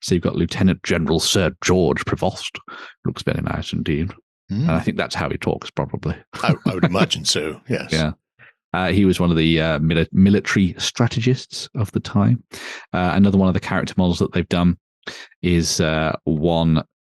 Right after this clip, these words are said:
Speaker 1: and I've lost it. There we go. Major General Sir Isaac Brock, uh, who was a, uh, a renowned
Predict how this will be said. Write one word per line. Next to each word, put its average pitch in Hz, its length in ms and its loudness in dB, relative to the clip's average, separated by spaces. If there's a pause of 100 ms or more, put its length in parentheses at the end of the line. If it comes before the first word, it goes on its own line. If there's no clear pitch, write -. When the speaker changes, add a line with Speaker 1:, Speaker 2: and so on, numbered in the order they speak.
(120)
Speaker 1:
and 247 140 2
I've 233 80 2
lost 233 240 2
it. 175 140 2 (200)
There 120 100 4
we 110 80 4
go. 98 240 2 (160)
Major 127 400 6
General 113 380 4
Sir 107 300 2
Isaac 104 420 2
Brock, 92 480 0 (180)
uh, 90 360 0
who 92 280 2
was 85 300 4 (120)
a, 85 360 -2
uh, 80 220 -4 (240)
a 87 100 -2
renowned 87 420 2